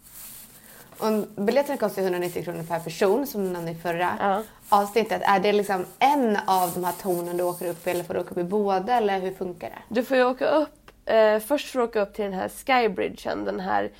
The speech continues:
Speaker 2: som går me-, mellan de två tornen. Och då får du gå i hela den. Och sen får du åka upp i samma torn, eh, till en observation deck.
Speaker 1: Okej.
Speaker 2: Så att du åker ju bara
Speaker 1: Så man
Speaker 2: upp.
Speaker 1: går aldrig över till det andra tornet?
Speaker 2: Nej, det gör man inte.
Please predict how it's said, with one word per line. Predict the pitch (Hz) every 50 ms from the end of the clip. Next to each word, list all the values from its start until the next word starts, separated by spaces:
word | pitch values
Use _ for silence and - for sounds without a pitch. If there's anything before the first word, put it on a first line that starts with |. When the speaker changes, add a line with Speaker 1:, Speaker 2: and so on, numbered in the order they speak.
| - - -
Speaker 2:
som | - - 214 208
går | 202 202 202 196 202
me-, | 208 208 208 202 208 -
mellan | 220 214 214 220 226 226 233 233 214
de | 196 214 208
två | - - -
tornen. | - - - - - - - - 247 254 - - - - - _
Och | - 208
då | 240 226
får | - 240
du | 220 220
gå | 220 262 254 233
i | 196 202
hela | 190 208 196 202 - 196
den. | 202 - 78 65 62 - - _ - - - - - - - -
Och | - - 220
sen | - 262 254 254 254
får | 254 254 247
du | 233 240 220 - - - -
åka | 220 220 220 - 202 196
upp | 202 196 202 - - -
i | 214 214
samma | - - 226 226 233 233 233
torn, | 233 214 202 190 190 202 214 220 - - _ _ _
eh, | - 131 113 110 104 101 71 69 - - - - _ _ _ _
till | - 226 220 202 196 202 -
en | - 190 202
observation | 208 202 - - 233 214 220 262 254 214 - - - - -
deck. | - - - - _ - - - _ _ _ - _ - - _ - _ _ - - _ _ _ _ - _ _ - - - -
Speaker 1:
Okej. | 196 190 185 - 240
Speaker 2:
Så | - 214
att | 202 208 - 208 202 196
du | 240
åker | 240 233 240 - 240
ju | 240 226
bara | 208 240 240
Speaker 1:
Så | 254
man | - 214 196
Speaker 2:
upp. | 202
Speaker 1:
går | 214
aldrig | 220 202 208 196 196 196 185 -
över | 226 226 220 208 185 185 185
till | 185 190 180
det | 175
andra | 170 180 180 175 170 175 180 175
tornet? | - 208 202 190 - - 233
Speaker 2:
Nej, | 226 220 208 202 202 202 196
det | 202 208
gör | - -
man | - -
inte. | - - - - -